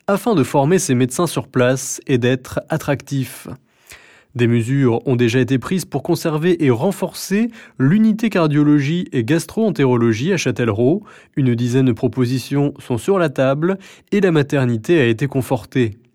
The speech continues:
La direction commune aura trois ans pour établir un projet médical partagé, actant les responsabilités de l'un et l'autre. L'hôpital de Châtellerault gardant son autonomie juridique et financière.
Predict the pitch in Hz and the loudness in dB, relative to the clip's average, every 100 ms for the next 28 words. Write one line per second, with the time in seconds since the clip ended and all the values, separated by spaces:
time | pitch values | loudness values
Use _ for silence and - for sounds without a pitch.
0 | _ - 113 113 113 - 113 127 147 143 | _ -2 0 2 0 0 2 4 4 4
1 | 123 127 - 170 151 185 180 160 156 160 | 2 0 2 2 2 0 0 0 0 -2
2 | 156 165 143 127 143 139 135 143 139 151 | 0 0 0 0 0 0 0 -2 -2 2
3 | 143 120 - 196 - 175 151 156 196 220 | 2 0 0 -4 0 0 2 2 0 -2
4 | - - - 202 - - 233 139 131 - | -10 -8 0 0 0 -2 2 2 0 -2
5 | 139 147 135 135 131 165 123 113 120 127 | -2 0 0 -2 0 2 4 2 2 0
6 | - 165 123 143 - 196 202 - - _ | 0 2 2 0 -4 -6 -6 -8 -20 _
7 | 139 214 220 202 226 131 - 120 131 117 | 2 2 2 0 0 0 -2 0 0 0
8 | 120 185 202 123 185 180 208 220 156 131 | 2 0 0 0 0 2 0 0 0 0
9 | 117 131 135 131 117 120 139 113 113 135 | 2 2 2 2 0 -2 -2 -2 -4 -6
10 | - 135 123 - 151 127 117 - 127 113 | -8 -6 -6 -2 0 0 -2 -2 0 0
11 | 104 - | -4 -10